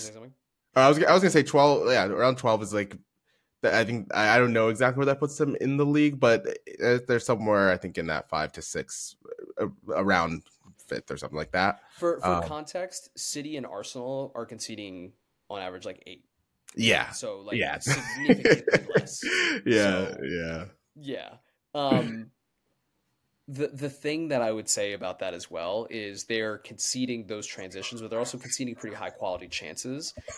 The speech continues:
Speaker 1: because, A, they have a very similar shot on target percentage as their opponents,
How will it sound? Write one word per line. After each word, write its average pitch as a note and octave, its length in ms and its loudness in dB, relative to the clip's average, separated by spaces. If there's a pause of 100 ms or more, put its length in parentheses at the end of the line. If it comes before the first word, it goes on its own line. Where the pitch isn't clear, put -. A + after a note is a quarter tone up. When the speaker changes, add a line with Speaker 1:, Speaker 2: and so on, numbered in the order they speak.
(140)
Speaker 1:
because, G#2+ 640 -4 (1000)
A, A#2+ 540 2
they B2+ 100 4
have B2 140 0
a A#2+ 80 -8
very B2 260 -4
similar A2+ 380 -8
shot G#2+ 400 -6
on G2+ 160 -12
target G2+ 320 -14
percentage A2+ 380 -12
as G2+ 140 -12
their F#2 140 -10
opponents, G2 720 -12